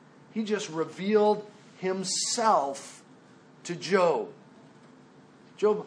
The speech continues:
I'm not answering your questions. Here am I. I'm gonna give you something better than an answer to your questions. Me. I give you me." Eternal life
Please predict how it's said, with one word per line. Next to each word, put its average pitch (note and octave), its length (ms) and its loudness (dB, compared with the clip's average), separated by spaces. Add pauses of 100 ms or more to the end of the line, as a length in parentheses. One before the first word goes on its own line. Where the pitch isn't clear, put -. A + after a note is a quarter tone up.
(140)
I'm B3 160 -2
not G3+ 160 -2
answering G#3 440 -8
your A#3+ 120 -6
questions. G#3 520 -10 (320)
Here G3 160 -10
am F#3 200 -10
I. C3 380 -14 (1120)
I'm F3+ 80 -12
gonna A#3+ 120 -4
give A3 120 -2
you A3 40 -2
something G#3+ 340 -4
better G3 280 -2
than G3 180 -4
an F#3 60 -4
answer G3 340 -2
to F#3+ 60 0
your F3 160 2
questions. F3 720 0 (260)
Me. G3+ 540 4 (1900)
I G#3+ 260 4
give F#3+ 400 6
you F#3 480 4 (240)
me." F3+ 640 0 (500)
Eternal A3+ 580 6
life G#3 540 4